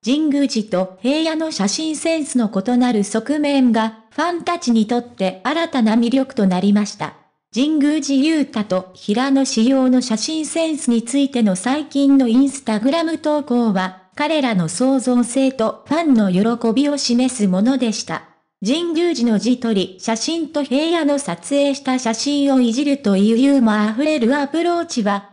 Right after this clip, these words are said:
ファンたちに新たな驚きと喜びをもたらしました。彼らの写真センスに対するファンの反応は熱狂的であり、彼らの友情と協力関係を称賛する声が相次ぎました。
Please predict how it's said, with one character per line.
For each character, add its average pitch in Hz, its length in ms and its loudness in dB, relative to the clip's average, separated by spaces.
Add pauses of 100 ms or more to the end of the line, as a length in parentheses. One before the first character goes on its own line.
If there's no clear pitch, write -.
フ - 100 -6
ァ 330 160 -2
ン - 60 -10
た 269 180 -2
ち 247 180 -4
に 202 300 2
新 320 240 -2
た 269 100 0
な 214 200 2
驚 247 340 0
き - 140 -18
と - 320 -2
喜 214 80 2 (280)
び 269 140 4
を 262 100 2
も 220 160 2
た 233 140 -4
ら 277 140 -2
し - 120 -4
ま 220 140 4
し - 120 -8
た。 160 180 -10 (400)
彼 302 260 0
ら 254 140 0
の 214 120 0
写 - 200 -2
真 320 260 -4
セ 320 260 -2
ン 311 60 -2
ス 269 140 -2
に 214 100 2
対 311 240 -2
す 311 160 -6
る 320 120 -2
フ 320 100 -4
ァ 311 80 -2
ン 262 140 2
の 214 120 2
反 311 320 -2
応 269 220 2
は 226 120 0
熱 254 260 0
狂 277 260 2
的 262 340 -2
で 202 140 2
あ 202 100 2
り、 180 400 -4
彼 302 260 -2
ら 254 120 0
の 220 140 2
友 262 280 2
情 269 260 0
と 262 160 -4
協 285 300 0
力 311 220 -4
関 285 260 2
係 233 300 -2
を 190 300 0
称 294 260 -2
賛 311 300 -4
す - 120 -4
る 277 140 0
声 294 320 0
が 208 240 -2
相 269 160 0
次 254 160 0
ぎ 214 80 2
ま 208 100 2
し 202 120 -8
た。 - 180 -10